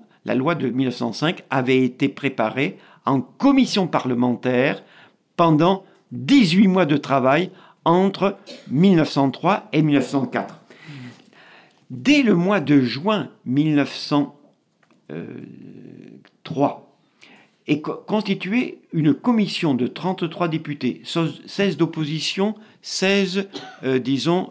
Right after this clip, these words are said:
républicains, le cartel des gauches, euh, boycottés par les radicaux combistes, mais où les socialistes jouent un rôle capital. Le président de cette commission, c'est Ferdinand Buisson, philosophe, euh, collaborateur de Jules Ferry, euh,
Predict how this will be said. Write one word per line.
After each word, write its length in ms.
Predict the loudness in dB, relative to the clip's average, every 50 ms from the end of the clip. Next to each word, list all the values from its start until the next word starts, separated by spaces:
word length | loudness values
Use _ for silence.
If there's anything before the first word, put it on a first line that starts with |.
| -12 -14
républicains, 640 | -6 -4 -2 -2 -2 -2 -2 -2 -2 -2 -4 -6 -6 -8 -14 -20 -16 -14
le 100 | -12 -12
cartel 360 | -8 -8 -8 -6 -6 -4 -2
des 120 | -2 -2 -2
gauches, 300 | -2 -4 -6 -10 -16 _ _ -20 -20 -16 -14 -12 -12 -12 -14 -8 _ 0
euh, 160 | 2 2 2
boycottés 600 | 2 2 2 0 2 0 -2 -2 0 -2 -2 -2
par 240 | -2 -4 -4 -2 0
les 160 | 0 0 0
radicaux 400 | 0 -2 -2 -2 -4 -6 -6 -6
combistes, 600 | -2 -2 -2 -2 0 0 -2 -2 -4 -6 -10 -16 -20 -20 -20 _
mais 340 | -2 0 2 2 2 0 -4 -6
où 160 | -4 -2 0
les 100 | 0 0
socialistes 680 | 0 0 -4 -4 -2 -2 -2 -2 -4 -4 -6 -4 -6 -4
jouent 180 | -2 0 0
un 80 | 0 2
rôle 180 | 2 0 0
capital. 540 | 0 -4 -6 -6 -6 -4 -2 -2 -2 -2 -6 -12 -20 -20 _ _
Le 180 | -2 -2 -2 0
président 340 | 0 -2 0 2 0 0
de 60 | 0 -2
cette 200 | -4 -6 -2 -2
commission, 540 | -2 0 0 -2 -4 -2 0 0 0 -2 -4 -8 -18 -20 -20 _
c'est 220 | -14 -6 -2 -2 -2
Ferdinand 480 | 0 -2 -4 -2 -2 -2 0 0 0
Buisson, 540 | 0 0 -2 -2 -4 -2 0 0 0 -2 -2 -8 -18 _
philosophe, 760 | _ -8 -4 -2 0 0 0 2 2 2 2 0 0 -4 -10 -18 _ _ _ _ _ -2
euh, 320 | 0 2 2 2 0 -2 -6 -12 -20 -20 _ -20 -6 -2
collaborateur 640 | 0 2 2 2 2 2 2 2 2 0 -2 -4 -2
de 140 | -2 -2 -2
Jules 240 | -2 -2 -4 -4
Ferry, 580 | -4 0 0 0 2 2 2 0 0 0 -2 -4 -8 -16 -20 -20 -20 _ -4
euh, 380 | 0 0 2 2 2 2 0